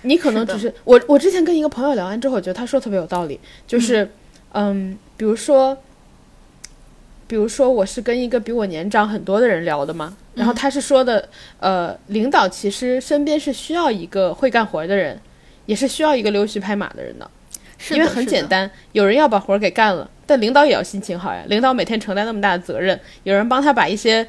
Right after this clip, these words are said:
Speaker 1: 偷-，就是小小的事情，就是那种他自己不想做的那种特别零碎的事情打点好，
Speaker 2: 对。
Speaker 1: 他也是，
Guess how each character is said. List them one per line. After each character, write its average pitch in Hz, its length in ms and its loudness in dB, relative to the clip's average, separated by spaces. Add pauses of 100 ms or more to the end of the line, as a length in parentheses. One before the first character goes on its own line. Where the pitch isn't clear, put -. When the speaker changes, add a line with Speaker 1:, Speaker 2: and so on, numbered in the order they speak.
(340)
Speaker 1:
偷-， - 180 4 (160)
就 262 80 -6
是 240 240 0
小 - 220 0
小 208 180 2
的 170 140 -2
事 240 160 -6
情， 208 240 -4 (720)
就 226 100 -6
是 214 120 -4
那 214 120 2
种 190 200 0
他 - 120 -6
自 247 120 -4
己 233 40 -2
不 208 120 -6
想 185 180 0
做 233 160 0
的 214 60 2
那 196 120 -2
种 180 80 -4
特 180 120 -8
别 220 100 0
零 190 180 0
碎 240 140 0
的 214 100 0
事 220 120 -6
情 202 160 -6 (180)
打 175 160 0
点 214 200 4
好， - 260 -6 (300)
Speaker 2:
对。 262 100 2
Speaker 1:
他 330 40 6
也 240 100 6
是， 220 160 -6